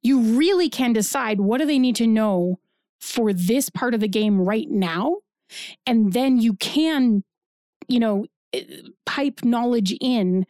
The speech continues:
in game, both through pop-ups and through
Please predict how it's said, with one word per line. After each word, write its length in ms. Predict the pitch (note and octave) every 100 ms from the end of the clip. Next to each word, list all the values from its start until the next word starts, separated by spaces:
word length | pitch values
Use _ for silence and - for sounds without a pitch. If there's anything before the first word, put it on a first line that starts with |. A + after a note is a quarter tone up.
| - - - -
in 320 | C#4 C4 A3+
game, 400 | A#3 A#3+ G#3+ G#3
both 220 | G#3+ A#3
through 220 | - A#3+
pop-ups 600 | - G#3+ A3 A3 G#3 - -
and 320 | A3+ A3+ G#3+
through 280 | B3+ A#3